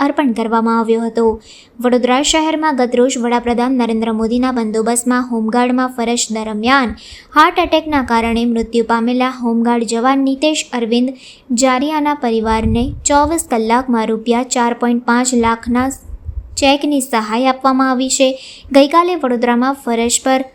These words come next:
હાજર સ્વર્ગીય નીતેશ કુમાર જારિયાનું હાર્ટ એટેક આવતા કરુણ અવસાન થયું હતું. આ આઘાતજનક સમાચાર મળતા જ પરિવાર પર દુઃખનો પહાડ તૂટી પડ્યો હતો. આ ઘટનાથી શોકમાં ગરકાવ થયેલા પરિવારજનોને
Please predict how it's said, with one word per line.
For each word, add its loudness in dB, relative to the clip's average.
હાજર 2
સ્વર્ગીય -2
નીતેશ 2
કુમાર 0
જારિયાનું 0
હાર્ટ 0
એટેક 0
આવતા 0
કરુણ -2
અવસાન -2
થયું -2
હતું. 0
આ 4
આઘાતજનક 0
સમાચાર 0
મળતા 0
જ -4
પરિવાર 0
પર 2
દુઃખનો -2
પહાડ -2
તૂટી -2
પડ્યો 2
હતો. -2
આ 6
ઘટનાથી 0
શોકમાં 0
ગરકાવ 0
થયેલા -2
પરિવારજનોને -2